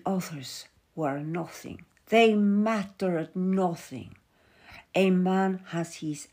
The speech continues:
appetites. I do not like it, but I turn my eyes away, for I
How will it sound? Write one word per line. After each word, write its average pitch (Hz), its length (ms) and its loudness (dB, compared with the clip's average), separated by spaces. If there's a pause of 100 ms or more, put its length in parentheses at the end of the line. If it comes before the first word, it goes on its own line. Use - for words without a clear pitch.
appetites. 208 1080 -4 (440)
I 196 260 2 (300)
do 185 140 -2
not - 320 -14 (200)
like 285 500 0
it, 381 400 0 (360)
but - 400 -14 (500)
I 185 300 0 (120)
turn 190 440 6
my 170 460 -2 (100)
eyes 170 500 0 (100)
away, 170 760 0 (640)
for 147 340 -6 (140)
I 185 400 2